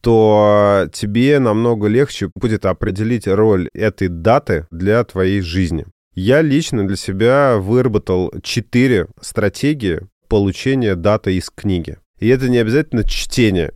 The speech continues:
и это не обязательно книги. Если мы говорим про некий труд, художественный или профессиональный, который подготовили для вас Евгений, то у вас есть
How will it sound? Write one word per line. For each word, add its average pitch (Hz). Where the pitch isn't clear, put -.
и 98
это 104
не 101
обязательно 101
книги. 85
Если 151
мы 131
говорим 131
про 113
некий 127
труд, 104
художественный 101
или 90
профессиональный, 98
который 90
подготовили 90
для 87
вас 82
Евгений, 117
то 110
у 113
вас 175
есть 127